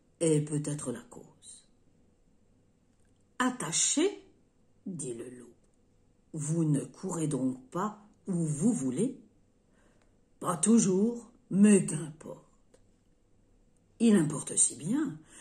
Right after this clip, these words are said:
que de tous vos repas je ne veux en aucune sorte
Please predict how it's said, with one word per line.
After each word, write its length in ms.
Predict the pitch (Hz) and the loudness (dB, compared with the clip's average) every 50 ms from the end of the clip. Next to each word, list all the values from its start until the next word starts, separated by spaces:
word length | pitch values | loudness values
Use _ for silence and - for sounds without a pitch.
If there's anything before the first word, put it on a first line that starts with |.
| - - | -2 4
que 80 | - | 6
de 260 | 247 220 190 220 214 202 | 8 8 10 10 8 8
tous 360 | - - - - 320 339 247 | 6 6 6 8 10 10 10
vos 140 | 170 170 156 | 8 4 2
repas 380 | - 135 135 - - 254 294 262 | 2 0 -2 0 2 4 4 6
je 100 | - 190 | 6 4
ne 160 | 170 160 156 | 4 4 4
veux 340 | 151 156 175 190 202 - - - | 4 6 6 6 6 4 2 -2
en 300 | 175 165 170 175 180 202 | 0 2 2 4 8 10
aucune 600 | 254 311 339 330 - - - 339 277 - 269 269 | 10 10 10 8 2 0 2 2 4 4 2 4
sorte 640 | - - - - 339 349 269 - - - - - | 6 6 6 6 4 0 -4 -6 -10 -14 -20 -20